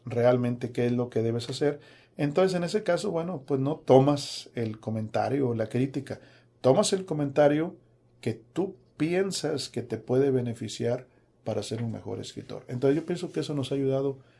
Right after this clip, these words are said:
bastante a crecer. Nos ponemos inclusive a tallerear con otros es-, grandes escritores, con poemas de Benedetti, con poemas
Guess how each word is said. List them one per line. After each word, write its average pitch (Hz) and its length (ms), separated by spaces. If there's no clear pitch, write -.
bastante 131 580
a 117 140
crecer. 120 480
Nos 117 240
ponemos 139 340
inclusive 131 400
a 139 80
tallerear 120 480
con 123 180
otros 127 320
es-, 110 140
grandes 123 340
escritores, 117 540
con 120 180
poemas 120 340
de 113 80
Benedetti, 113 640
con 110 220
poemas 113 520